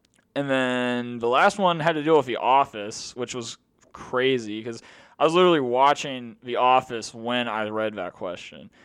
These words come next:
which The Office is great. And I will say they were right. Like, when Michael leaves the show, it definitely goes downhill. I mean, if you've ever watched The Office, like, seasons eight and nine just shouldn't exist. <laughs> Like, I mean,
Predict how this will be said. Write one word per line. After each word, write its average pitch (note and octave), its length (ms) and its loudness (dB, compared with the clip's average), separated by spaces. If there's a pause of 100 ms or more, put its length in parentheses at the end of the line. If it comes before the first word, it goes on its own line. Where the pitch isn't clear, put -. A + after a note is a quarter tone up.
(420)
which A#2+ 200 -4
The C3 100 -4
Office C3+ 240 4
is B2 260 -6
great. A2+ 380 -4
And B2 140 -8
I C3 140 2
will C#3+ 240 4
say C3+ 360 2
they B2 160 0
were B2+ 280 4
right. A#2 400 -2
Like, B2 200 -2
when C3 140 -6
Michael C#3+ 400 2
leaves C#3 240 0
the B2 100 -8
show, B2 600 0
it A2+ 60 -10
definitely B2 280 -4
goes A2+ 180 -4
downhill. G2+ 560 -10 (420)
I A#2 100 0
mean, B2+ 220 -2
if A#2+ 160 -6
you've D3+ 160 0
ever D3 300 2
watched C3 460 2
The C3 140 -6
Office, A#2+ 800 -4 (320)
like, A#2 200 -4
seasons D3+ 540 -4
eight B2+ 220 -2
and B2 120 -14
nine B2 400 -4
just A#2+ 140 -10
shouldn't B2+ 360 -6
exist. A2+ 640 -6
<laughs> - 40 -2
Like, G3+ 420 6
I E3+ 140 2
mean, E3+ 300 0